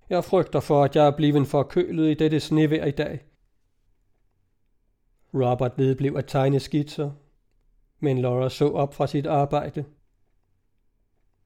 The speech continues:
"Jeg er bange for, at her intet er i huset, fader," sagde hun.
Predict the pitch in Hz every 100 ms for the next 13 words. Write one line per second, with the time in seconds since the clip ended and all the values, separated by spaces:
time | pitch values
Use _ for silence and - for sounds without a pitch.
0 | _ _ _ - 208 147 156 135 135 135
1 | 147 135 131 147 143 127 139 143 143 208
2 | 208 214 214 - 208 - - 196 185 185
3 | 185 _ _ _ _ - 135 123 120 127